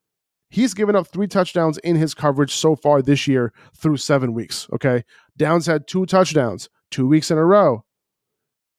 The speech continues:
Can it be a third? At number two is Tank Dell. Don't sleep on Dell. He had twenty-three percent and twenty-five percent target shares in weeks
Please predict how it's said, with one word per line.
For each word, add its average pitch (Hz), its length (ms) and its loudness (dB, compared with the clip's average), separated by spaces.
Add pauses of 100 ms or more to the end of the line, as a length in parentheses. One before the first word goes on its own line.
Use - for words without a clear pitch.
Can 147 100 0
it 135 80 0
be 131 80 0
a 120 60 -2
third? 226 360 2 (1600)
At 196 160 2
number 214 220 2
two 202 160 -2
is 185 100 -4
Tank 175 240 0
Dell. 143 380 2 (160)
Don't 165 180 4
sleep 160 240 -2
on 147 160 2
Dell. 123 300 -4 (400)
He 156 100 -4
had 147 180 2
twenty-three 185 360 0
percent 160 360 0
and 135 120 -2
twenty-five 156 400 0
percent 143 280 -4
target 139 300 -2
shares 131 340 -2
in 160 200 -2
weeks 151 320 -4